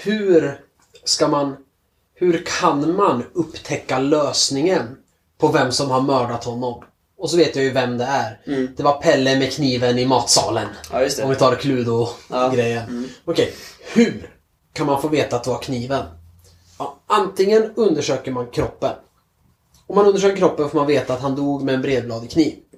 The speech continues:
Speaker 2: Mm.
Speaker 1: Om man går igenom köket grundligt och pratar med husan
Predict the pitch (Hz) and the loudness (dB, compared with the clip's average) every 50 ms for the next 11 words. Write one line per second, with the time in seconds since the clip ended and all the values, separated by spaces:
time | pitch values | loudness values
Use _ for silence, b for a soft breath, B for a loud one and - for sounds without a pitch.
0 | _ _ _ _ _ 160 151 135 131 b b b b b b b b b b b | _ _ _ _ _ -10 -10 -10 -10 b b b b b b b b b b b
1 | b _ _ _ - 143 143 147 147 147 147 139 151 160 160 156 151 156 160 147 | b _ _ _ -8 -4 -2 -2 0 -2 -2 2 2 4 4 4 2 2 2 2
2 | 143 135 135 147 156 156 - - - - 175 147 123 117 - - - 226 220 220 | 4 2 2 0 -2 -2 -2 0 2 4 4 2 2 0 -4 -4 -2 -2 -2 -2
3 | 208 196 214 208 196 156 120 117 117 117 117 - 131 - - 165 151 127 - - | -6 -4 0 0 0 0 0 -2 -6 -8 -6 -6 -8 -2 0 2 2 2 0 -2
4 | 120 117 120 127 151 165 156 131 117 - - 202 190 147 117 117 | -4 -4 -4 -2 -2 -2 -2 0 0 2 2 2 0 -2 -4 -8